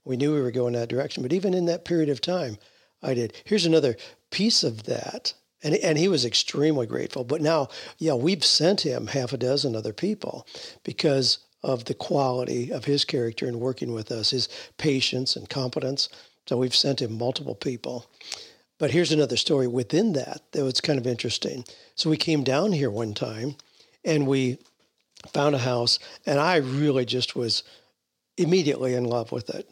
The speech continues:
Had a beautiful, beautiful office, swimming pool, the things we were looking for. And I had done nothing in preparation for that.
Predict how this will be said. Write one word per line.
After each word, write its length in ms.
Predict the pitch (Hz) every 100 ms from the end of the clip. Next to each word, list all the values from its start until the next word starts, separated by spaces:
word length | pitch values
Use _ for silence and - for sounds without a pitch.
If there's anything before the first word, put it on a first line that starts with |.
| _ _
Had 160 | 147
a 80 | 120
beautiful, 640 | 110 202 247 196 156 147
beautiful 340 | 131 131 117 -
office, 560 | 139 139 - 139 - - - -
swimming 360 | - 151 131 120
pool, 340 | 139 127 123
the 100 | 120
things 260 | 131 123 120
we 80 | 117
were 100 | 110
looking 320 | 117 123 110
for. 360 | - 127 117 110 - - _ _
And 460 | 147 131 120 127 - _ _ _ _
I 160 | 156 160
had 140 | 165
done 240 | 147 127 127
nothing 440 | 156 - 120 113
in 160 | 151 123
preparation 720 | 135 123 127 120 127 - 120
for 140 | -
that. 260 | - -